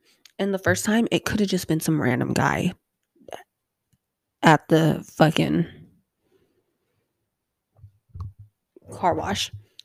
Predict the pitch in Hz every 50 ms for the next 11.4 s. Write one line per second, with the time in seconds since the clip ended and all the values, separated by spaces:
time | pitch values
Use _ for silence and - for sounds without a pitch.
0 | - - - - - - 180 160 139 117 127 185 185 - _ _ _ _ _ _
1 | _ _ _ _ _ _ _ _ _ _ _ _ _ _ _ _ _ _ _ _
2 | _ _ - - - _ _ _ _ _ _ _ _ _ _ _ _ _ _ _
3 | _ _ _ _ _ _ _ _ - - - - - 214 - 190 - - - -
4 | 247 - - 180 165 - - 185 175 - 247 262 269 254 226 208 196 - _ _
5 | _ - - 190 196 - 170 165 139 139 - _ _ _ _ _ _ - _ _
6 | _ _ _ _ - - 190 170 165 156 151 151 - 165 160 160 - - - -
7 | - - - - _ - - 190 202 208 185 - 190 196 208 - - - 160 175
8 | - 143 147 143 139 139 147 139 135 131 135 - - - 139 127 127 127 120 127
9 | 127 - - - 165 151 135 120 131 139 - 135 117 120 - - 165 151 - -
10 | - 170 - 147 156 - - 113 117 120 - - - 131 156 185 202 - - -
11 | - 135 120 123 90 73 -